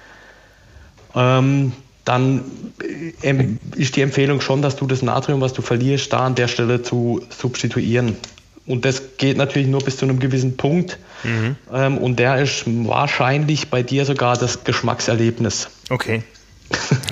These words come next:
Speaker 2: Das macht mich, <laughs> das macht mir jetzt Hoffnung oder auch nicht, ja. Okay.
Speaker 1: Ja, also der, der
Speaker 2: Mhm.
Speaker 1: Punkt ist ja einfach, dass du, dass du erstmal weißt, okay, du verlierst relativ viel Natrium, also solltest du was, was zuführen.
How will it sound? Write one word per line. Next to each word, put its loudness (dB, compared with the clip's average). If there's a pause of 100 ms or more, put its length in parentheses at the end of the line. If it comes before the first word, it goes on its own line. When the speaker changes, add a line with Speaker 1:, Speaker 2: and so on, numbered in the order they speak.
(720)
Speaker 2:
Das -16
macht 0
mich, 0 (500)
<laughs> 0
das 0
macht -2
mir 2
jetzt -2
Hoffnung -2
oder 0
auch 0
nicht, -2
ja. -2
Okay. 0
Speaker 1:
Ja, 2
also 0
der, -2
der 2
Speaker 2:
Mhm. 0
Speaker 1:
Punkt 2
ist 0
ja 0
einfach, 2
dass -2
du, 2
dass 0
du -2
erstmal 0
weißt, 0
okay, 0
du 2
verlierst 0
relativ 0
viel 0
Natrium, 0
also 2
solltest 0
du 0
was, -2
was -2
zuführen. 0